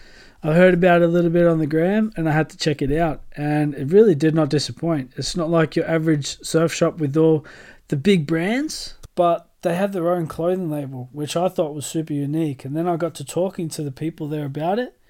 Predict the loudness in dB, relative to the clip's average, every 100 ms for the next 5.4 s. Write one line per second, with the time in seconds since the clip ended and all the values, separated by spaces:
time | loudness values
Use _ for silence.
0 | _ _ _ _ -8 -4 -4 -4 0 2
1 | 2 0 -2 -4 -4 -8 -6 -6 -4 -4
2 | -4 -2 0 2 2 0 0 -2 -2 0
3 | 0 -2 -8 -20 -20 _ _ _ -12 -6
4 | -4 2 4 4 0 -2 -2 -2 -2 2
5 | 2 2 -4 -20